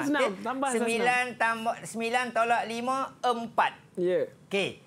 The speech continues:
Speaker 2: Tak boleh lagi. Pinjam
Speaker 1: Pinjam
Speaker 2: lagi.
Speaker 1: lagi.
Speaker 2: Puas nak pinjam lah kan?
Speaker 1: Ya.
Speaker 2: Ah.
Speaker 1: Tambah juga
Speaker 2: Okey.
Speaker 1: dengan asas enam.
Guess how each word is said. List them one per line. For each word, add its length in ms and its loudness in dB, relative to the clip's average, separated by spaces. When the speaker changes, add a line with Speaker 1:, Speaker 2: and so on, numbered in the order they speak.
Speaker 2:
Tak 160 2
boleh 200 2
lagi. 300 0
Pinjam 360 -2
Speaker 1:
Pinjam 300 0
Speaker 2:
lagi. 60 0
Speaker 1:
lagi. 200 0
Speaker 2:
Puas 140 4
nak 140 -4
pinjam 320 0
lah 100 0
kan? 180 -2
Speaker 1:
Ya. 220 0
Speaker 2:
Ah. 480 0
Speaker 1:
Tambah 360 -4
juga 180 -2
Speaker 2:
Okey. 80 0
Speaker 1:
dengan 160 0
asas 240 -4
enam. 280 -2